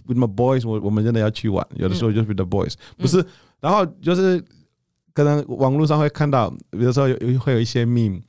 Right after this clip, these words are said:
Speaker 1: 可能说，
Speaker 2: 嗯。
Speaker 1: 哦，老婆还是女朋友以为我，我，我跟朋友们去找别的女生。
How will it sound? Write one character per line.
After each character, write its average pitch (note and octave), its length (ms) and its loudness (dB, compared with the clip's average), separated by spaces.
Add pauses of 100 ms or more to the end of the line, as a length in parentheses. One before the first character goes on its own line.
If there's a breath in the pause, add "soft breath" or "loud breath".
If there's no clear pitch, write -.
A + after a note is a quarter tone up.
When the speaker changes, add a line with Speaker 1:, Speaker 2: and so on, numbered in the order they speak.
(120)
Speaker 1:
可 B2+ 100 -4
能 A#2+ 100 0
说， A#2 160 0 (220 soft breath)
Speaker 2:
嗯。 A#2+ 100 2
Speaker 1:
哦， - 20 -2 (160)
老 A2 200 2
婆 A2 160 0
还 A2 100 2
是 C3 80 0
女 A#2 140 0
朋 A#2 120 0
友 A2+ 120 0
以 G2+ 100 0
为 G2+ 100 2
我， F#2+ 200 0
我， F#2+ 140 0
我 F#2 140 0
跟 A2 160 2
朋 G#2 140 0
友 G2 80 0
们 F2 160 -2
去 F#2+ 220 -2
找 F2 240 0
别 E2+ 180 2
的 E2 80 2
女 E2 140 0
生。 D#2+ 240 -2